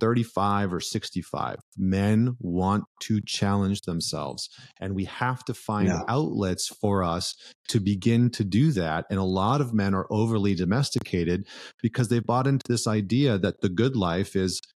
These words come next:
Speaker 1: you know, whatever, making six figures and watching Netflix at night and eating popcorn. It's like, that's not it. You know, we need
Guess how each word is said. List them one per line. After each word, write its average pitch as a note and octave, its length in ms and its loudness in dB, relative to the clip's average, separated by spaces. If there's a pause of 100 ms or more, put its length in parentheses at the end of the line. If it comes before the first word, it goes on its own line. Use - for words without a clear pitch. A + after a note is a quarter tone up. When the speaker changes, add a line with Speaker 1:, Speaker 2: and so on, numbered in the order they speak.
(100)
Speaker 1:
you A2 100 2
know, F#2+ 140 0
whatever, G2+ 360 0
making G2 460 0 (480)
six - 400 -2
figures A2+ 560 0 (100)
and G2 380 0
watching G#2+ 340 0
Netflix G#2+ 480 0
at - 80 -2
night G2+ 200 2
and G2+ 100 2
eating G#2 200 2
popcorn. G2+ 440 -2
It's - 160 -6
like, F#2 200 -4
that's - 280 -2
not A#2+ 220 2
it. F3+ 180 0 (600)
You G#2+ 100 2
know, G2+ 240 4
we B2+ 180 4
need C3+ 580 6